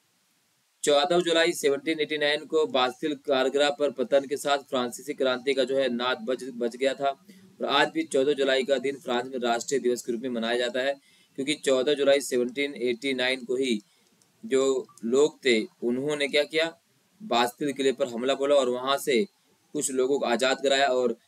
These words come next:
प्रतीकात्मक रूप से क्रांति की शुरुआत भी की थी। और आज भी चौदह जुलाई को फ्रांस में राष्ट्रीय दिवस के रूप में मनाया जाता है। लिवरे क्या है? तो लिवरे जो है फ्रांस में एक प्रचलित मुद्रा थी जिसे सेवनटीन नाइंटी फ़ोर में समाप्त कर दिया गया।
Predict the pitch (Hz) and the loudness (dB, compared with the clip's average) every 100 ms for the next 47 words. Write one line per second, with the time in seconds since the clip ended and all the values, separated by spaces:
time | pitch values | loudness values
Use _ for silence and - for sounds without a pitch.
0 | _ - 117 135 131 123 - 151 131 123 | _ -6 -2 0 2 0 0 -2 0 0
1 | - 143 160 - _ - 123 120 113 135 | 2 2 2 -4 _ -4 0 0 -2 -8
2 | - 120 120 110 110 110 107 107 117 120 | -4 2 2 2 -2 -4 -6 -4 0 2
3 | 127 120 143 139 123 120 120 117 131 113 | 0 0 -6 -2 -2 0 0 0 -2 -4
4 | 117 110 131 165 175 _ _ 110 120 120 | -4 -2 -2 -4 -4 _ _ -2 0 2
5 | - 143 127 120 - 120 117 110 110 135 | 0 -2 0 0 -2 -6 -4 -2 0 0
6 | 180 - _ _ 107 117 110 113 104 - | -2 -8 _ _ -2 0 0 -2 -2 -6
7 | _ _ - 131 147 170 165 165 175 _ | _ _ -2 -2 2 2 2 0 -4 _
8 | _ - 131 139 156 165 156 156 147 139 | _ -4 0 0 0 2 2 0 2 2
9 | 147 143 147 147 - 131 143 _ 143 131 | 2 -4 -2 -2 2 2 2 _ 0 0
10 | 143 147 127 120 135 139 143 123 131 143 | 0 -4 -2 0 4 2 0 -8 -4 -4
11 | 131 131 120 120 139 123 120 120 123 120 | -2 -2 -2 -2 -2 -2 -4 -4 -2 -4
12 | 135 139 117 120 107 127 107 107 101 104 | -4 -6 -2 -2 0 -4 0 -2 0 -4